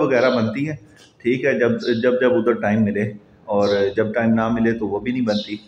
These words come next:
लेकिन इंशाल्लाह मैं अब आने वाले दिनों में कोशिश ज़रूर करूँगा, क्योंकि ये मैंने पहले भी कहा था कि मैं अब जो है ना, ए, routine में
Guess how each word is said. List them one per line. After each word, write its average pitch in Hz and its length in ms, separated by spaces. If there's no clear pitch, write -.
लेकिन 127 260
इंशाल्लाह 143 840
मैं 117 420
अब 156 340
आने 139 180
वाले 143 240
दिनों 123 240
में 131 200
कोशिश 165 420
ज़रूर 113 360
करूँगा, 135 340
क्योंकि 147 200
ये 143 140
मैंने 143 260
पहले 123 240
भी 143 140
कहा 120 200
था 135 120
कि 135 120
मैं 123 360
अब 113 240
जो 120 120
है 107 80
ना, 117 120
ए, 104 560
routine 117 400
में 127 240